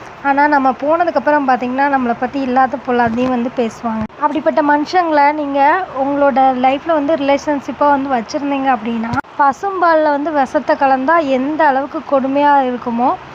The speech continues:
அதே கேட்டகரி தான் வந்து அவங்கவங்க கூட இருக்கிறதுமே. பாசம் வைங்க, அதுல வந்து தப்பே கிடையாது. ஆனா, பைத்தியம் ஆயிராதீங்க.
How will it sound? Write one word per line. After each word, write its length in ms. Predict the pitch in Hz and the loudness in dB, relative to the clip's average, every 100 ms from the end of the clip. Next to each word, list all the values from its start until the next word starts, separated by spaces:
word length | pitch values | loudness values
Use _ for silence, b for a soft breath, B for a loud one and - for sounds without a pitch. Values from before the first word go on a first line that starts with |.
| B - | B -6
அதே 300 | 254 262 349 | 0 0 2
கேட்டகரி 440 | - 262 277 254 254 | 0 2 0 0 2
தான் 180 | 269 269 | 2 2
வந்து 360 | 247 240 370 392 | 0 -2 -2 0
அவங்கவங்க 340 | 254 254 247 247 | 0 0 0 -4
கூட 260 | - 311 302 | -2 2 2
இருக்கிறதுமே. 640 | 240 247 226 233 226 254 392 - - | 2 -2 -2 -2 0 -2 -4 -12 -8
பாசம் 500 | - 262 302 349 370 | 0 2 2 0 -2
வைங்க, 240 | 311 285 262 | 0 -2 2
அதுல 400 | 254 285 240 254 | 4 4 2 -4
வந்து 200 | 247 302 | -2 0
தப்பே 360 | 269 240 - 302 | 0 0 0 0
கிடையாது. 600 | 294 240 233 220 240 302 - - | 0 0 -2 -2 -4 -6 -4 0
ஆனா, 380 | 294 285 285 320 | 2 4 2 2
பைத்தியம் 500 | 269 277 - 349 339 | 2 0 0 -2 2
ஆயிராதீங்க. 760 | 285 269 254 247 233 226 247 | 2 2 0 0 -2 0 2